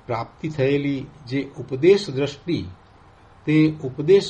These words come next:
સમ્યક્ત્વ છે. પુરાણોની અંદર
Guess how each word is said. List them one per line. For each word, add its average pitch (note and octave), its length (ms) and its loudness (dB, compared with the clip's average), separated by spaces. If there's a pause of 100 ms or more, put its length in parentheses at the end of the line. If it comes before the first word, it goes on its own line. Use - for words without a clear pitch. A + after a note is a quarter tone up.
સમ્યક્ત્વ A2+ 520 -8
છે. - 200 -14 (4000)
પુરાણોની D3 640 0
અંદર D3 340 0